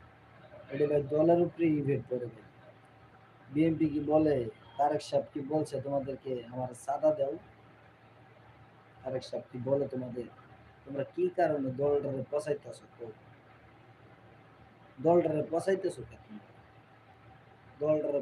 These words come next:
পচাইতে তোমার কি লজ্জা শরম হচ্ছে না? তারেক সাহেব কি এটা বুঝে না? সবই বুঝে। ক্ষমতা, ক্ষমতা,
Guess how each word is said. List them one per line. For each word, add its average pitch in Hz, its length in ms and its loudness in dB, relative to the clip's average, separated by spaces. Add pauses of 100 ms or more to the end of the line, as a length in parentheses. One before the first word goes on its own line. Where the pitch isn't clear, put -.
পচাইতে 165 340 0
তোমার 139 300 -6
কি 139 100 -8
লজ্জা 139 520 -2
শরম 135 320 -4
হচ্ছে 131 260 -8
না? 127 120 -8 (1500)
তারেক 151 280 -2
সাহেব 143 280 -4 (120)
কি 143 80 -4
এটা 139 120 -4 (100)
বুঝে 143 280 -2
না? 147 100 -6 (600)
সবই 139 380 2
বুঝে। 127 340 -6 (1120)
ক্ষমতা, 160 560 2
ক্ষমতা, 151 720 -6